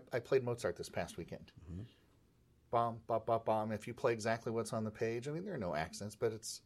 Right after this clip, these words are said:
Speaker 1: I'm a glorified timpani player. I have to think about the way the timpani
Speaker 2: Mm-hmm.
Speaker 1: is gonna play, and the strike, you know, on the head, and
Speaker 2: Mm-hmm.
Speaker 1: kind of attacked, and I, you know, so I have a little more experience. I'm willing to take that risk,
Speaker 2: Mm-hmm.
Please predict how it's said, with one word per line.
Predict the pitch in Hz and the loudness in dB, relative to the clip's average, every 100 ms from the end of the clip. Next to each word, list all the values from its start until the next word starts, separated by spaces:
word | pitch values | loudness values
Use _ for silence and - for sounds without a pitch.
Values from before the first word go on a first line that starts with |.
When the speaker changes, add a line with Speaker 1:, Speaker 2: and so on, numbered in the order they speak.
| _ _ _ 151 | _ _ _ -2
Speaker 1:
I'm | |
a | 143 | 0
glorified | 127 160 143 110 | 2 2 4 0
timpani | - 170 123 98 | 0 -4 -4 -6
player. | - 85 90 | 0 2 2
I | |
have | 113 135 | -2 -6
to | - | -8
think | - 123 | -8 -8
about | 98 101 | -6 -4
the | 101 | 2
way | 92 | 2
the | 95 | 2
timpani | - 113 - 87 82 - - | -2 -8 -6 -6 -8 -8 -2
Speaker 2:
Mm-hmm. | 101 151 | 2 2
Speaker 1:
is | 151 _ _ - | 2 _ _ -6
gonna | 92 | -6
play, | 87 - 78 95 | -4 -6 -6 -8
and | 73 | -12
the | |
strike, | - - 90 92 - - | -8 0 2 2 -4 -12
you | 107 | -10
know, | 85 | -8
on | 85 80 | -6 -6
the | 76 | -6
head, | - 101 101 95 | -2 0 0 -2
and | 73 | -6
Speaker 2:
Mm-hmm. | 80 110 | -4 -2
Speaker 1:
kind | 151 | -4
of | - | -6
attacked, | - - 101 - - | -8 -4 -4 -4 -10
and | 85 | -14
I, | - _ _ - - - - _ - | -16 _ _ -20 -20 -20 -20 _ -14
you | |
know, | - - | -14 -16
so | - 139 110 110 110 | 0 6 6 4 -2
I | 113 | -2
have | 104 | 2
a | |
little | 107 98 | 2 2
more | 92 | -2
experience. | - - 156 143 - | -2 0 0 0 0
I'm | 98 101 | 0 0
willing | 101 98 92 | -2 -2 -2
to | |
take | - 117 - | 0 0 2
that | 107 | 2
risk, | 113 104 123 - - - | 6 4 4 -4 -10 -2
Speaker 2:
Mm-hmm. | 113 | 0